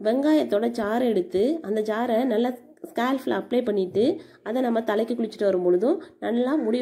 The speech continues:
வளரும், அடர்த்தியா வளரும், கருமையா வளரும். கண்டிஷனர் யூஸ் பண்ணும் பொழுது கெமிக்கல் கலந்த கண்டிஷனர் யூஸ் பண்ணாதீங்க. அதுக்கு பதிலு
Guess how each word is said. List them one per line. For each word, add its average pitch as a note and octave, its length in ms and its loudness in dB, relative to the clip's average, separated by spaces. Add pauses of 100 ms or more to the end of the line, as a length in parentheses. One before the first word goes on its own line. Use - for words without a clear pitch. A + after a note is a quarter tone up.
வளரும், G#3 400 0
அடர்த்தியா A#3 460 -2
வளரும், G3 340 -2
கருமையா G3 400 -2
வளரும். D#3 280 -2 (360)
கண்டிஷனர் D4 560 2
யூஸ் A#3+ 180 -4
பண்ணும் G3 240 0
பொழுது F#3 260 -2 (220)
கெமிக்கல் C4 460 2
கலந்த A#3+ 220 0 (120)
கண்டிஷனர் A3 460 0
யூஸ் G#3 180 -4
பண்ணாதீங்க. F#3 440 2 (380)
அதுக்கு A#3 320 -2
பதிலு F#3+ 280 0